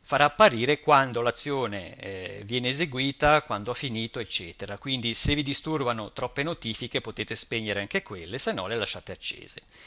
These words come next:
E poi appunto c'è l'opzione, qui l'ultima opzione, di, eh, far attivare appunto questa reazione attraverso uno stimolo oppure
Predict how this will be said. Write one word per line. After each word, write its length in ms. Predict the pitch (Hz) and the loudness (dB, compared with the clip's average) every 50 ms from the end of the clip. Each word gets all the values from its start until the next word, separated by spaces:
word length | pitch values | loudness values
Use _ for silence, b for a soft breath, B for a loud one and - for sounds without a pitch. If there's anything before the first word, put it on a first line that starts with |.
| B B B B B B B B B B B B B B B | B B B B B B B B B B B B B B B
E 120 | - 240 | 2 2
poi 440 | - - 165 160 175 214 254 269 - - _ - - _ | 4 4 2 2 4 2 2 0 -2 -6 _ -20 -10 _
appunto 460 | - 160 - - 139 139 151 - 156 | -8 -8 -6 -6 -8 -8 -4 -4 -4
c'è 320 | 151 - - 123 117 104 - | -2 0 2 2 2 2 2
l'opzione, 680 | 147 151 170 - - - 135 107 104 101 110 151 - - B B B B B B B B B _ | 0 -4 -4 -2 -2 -2 -2 -4 -4 -2 -2 -2 -4 -4 B B B B B B B B B _
qui 300 | - - 113 98 - - - _ _ _ - | -12 -10 -10 -8 -10 -12 -14 _ _ _ -16
l'ultima 420 | - 131 120 104 - - 131 - 190 | -12 -12 -12 -12 -10 -10 -8 -6 -6
opzione, 460 | 208 - - 220 101 107 139 175 180 | -4 -4 -4 -4 -4 -6 -6 -6 -2
di, 260 | 131 147 160 180 - B B B B B B B B B | 0 0 0 0 -2 B B B B B B B B B
eh, 200 | - 101 - - | -6 -6 -6 -6
far 320 | - - - - 160 165 165 | -8 -6 4 8 8 10 10
attivare 540 | 143 - - 147 143 143 147 131 113 110 110 | 8 6 2 0 6 8 8 10 10 8 4
appunto 440 | - - 135 135 120 104 - 110 | 0 -2 -8 -10 -10 -10 -12 -10
questa 280 | - 131 135 - - 135 | -8 -6 -6 -2 -2 0
reazione 680 | 123 127 123 120 - - 139 135 123 110 95 85 85 87 | 0 2 0 0 0 -2 -2 0 -2 -2 -2 -4 -8 -12
attraverso 580 | 90 - - 117 120 131 127 113 - - 98 | -8 -4 -2 2 4 4 4 4 2 -2 -6
uno 160 | 92 107 143 | -8 -8 -6
stimolo 720 | - - - - 107 95 90 101 135 180 220 - - - B B B B B B B B B _ _ _ _ 190 | -6 -6 -6 -6 -8 -8 -6 -4 -4 -4 -4 -6 -10 -16 B B B B B B B B B _ _ _ _ -8
oppure 560 | 208 - _ - 123 120 123 123 127 127 | -8 -8 _ -8 -6 0 4 6 6 6